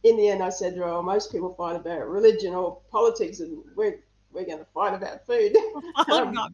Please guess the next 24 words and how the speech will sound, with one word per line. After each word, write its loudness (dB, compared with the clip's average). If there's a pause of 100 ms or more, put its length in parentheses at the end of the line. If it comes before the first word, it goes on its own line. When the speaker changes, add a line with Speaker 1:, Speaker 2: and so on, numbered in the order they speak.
Speaker 2:
meat. -6 (140)
Speaker 1:
but 2
no, -4
it 0
didn't -2
get -4
to -12
that. -8
But, -6 (140)
Speaker 2:
<laughs> -20
Speaker 1:
and -10
I, 4
I 4
certainly -4
don't -6
want -8
to -12 (680)
argue -4
about -6
it. -12 (580)
But 0
people, 2
um, -2 (1200)
but 6